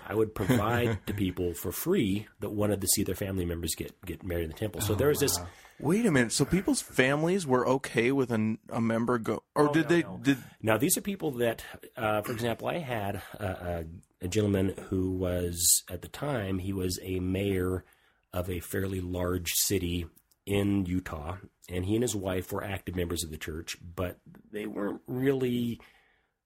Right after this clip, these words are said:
Speaker 1: firm in their belief. And so
Speaker 2: Mm.
Speaker 1: because of that, they would go for looks and all that, but they didn't pay their tithing. And then all of a sudden, one of,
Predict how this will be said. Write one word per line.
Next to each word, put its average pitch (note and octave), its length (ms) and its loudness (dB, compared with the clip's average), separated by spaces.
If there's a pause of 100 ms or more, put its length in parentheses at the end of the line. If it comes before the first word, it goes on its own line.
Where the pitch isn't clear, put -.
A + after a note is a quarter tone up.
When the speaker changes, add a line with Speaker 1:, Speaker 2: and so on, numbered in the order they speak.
(140)
Speaker 1:
firm F#2 260 2
in F2 80 4
their D#2+ 100 -4
belief. D2+ 580 -8
And A#2+ 160 2
so A2+ 120 4
Speaker 2:
Mm. - 20 -2
Speaker 1:
because E3 300 2
of A2 100 0
that, G2 300 -2
they G2 160 0
would F#2+ 180 -4
go G2+ 180 0
for G#2 240 -4
looks F#2 360 0
and F2 100 0
all E2 120 -2
that, E2 260 -6
but F#2 100 -6
they F2+ 80 -2
didn't G2 220 -2
pay - 180 -4
their A#2 100 0
tithing. D#2+ 460 -8 (720)
And E2 140 -2
then E2 80 -2
all F2+ 100 -4
of G#2+ 60 -6
a G#2 40 -2
sudden, F#2+ 520 -4
one E2+ 180 -2
of, D#2 160 -8